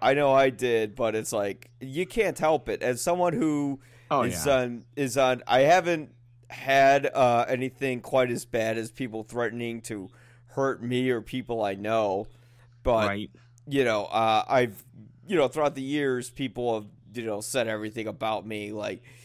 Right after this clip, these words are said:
Speaker 1: you know, I, I look like I have dick hair on my face, you know,
Speaker 2: Mm-hmm,
Speaker 1: I, uh,
Speaker 2: mm-hmm.
Speaker 1: <laughs> which is kinda funny, I do. Uh,
Speaker 2: Uh-huh.
Speaker 1: uh, and, uh, you know, just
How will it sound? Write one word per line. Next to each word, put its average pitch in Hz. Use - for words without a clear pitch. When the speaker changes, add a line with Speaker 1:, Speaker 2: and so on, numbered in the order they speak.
Speaker 1:
you 113
know, 110
I, 110
I 117
look 120
like 110
I 110
have 104
dick 117
hair 107
on 107
my 107
face, 104
you 117
know, 104
Speaker 2:
Mm-hmm, 120
Speaker 1:
I, 107
uh, 104
Speaker 2:
mm-hmm. 117
Speaker 1:
<laughs> 156
which 233
is 123
kinda 101
funny, 92
I 90
do. 98
Uh, 117
Speaker 2:
Uh-huh. 175
Speaker 1:
uh, 123
and, 120
uh, 110
you 127
know, 107
just 151